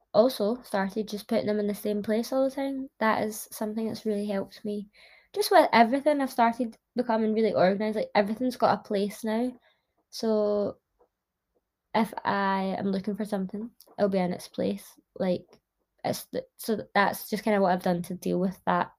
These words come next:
aspect of it. No stress. Like, so much better. So, yeah, recommend that. Uh,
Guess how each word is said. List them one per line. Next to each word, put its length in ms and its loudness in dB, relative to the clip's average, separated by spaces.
aspect 460 0
of 140 -2
it. 120 -4
No 120 2
stress. 580 -2
Like, 240 -2
so 240 -4
much 240 -2
better. 320 0
So, 300 -6
yeah, 180 0
recommend 460 2
that. 240 0
Uh, 520 6